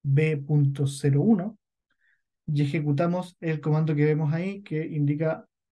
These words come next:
file es igual a una lista de archivos que se llaman child, eh, underscore diez,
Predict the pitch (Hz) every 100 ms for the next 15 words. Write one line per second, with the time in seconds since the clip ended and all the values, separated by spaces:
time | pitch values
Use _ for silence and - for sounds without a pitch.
0 | _ _ _ _ _ _ _ - - 175
1 | 180 180 156 147 147 156 160 151 147 143
2 | 139 165 - 156 143 139 139 - - 220
3 | 202 165 170 - 139 151 151 147 147 -
4 | _ _ _ _ _ _ _ _ _ _
5 | _ _ 160 160 160 156 - 143 143 147
6 | 143 147 135 135 143 147 139 - 151 131
7 | 143 160 160 -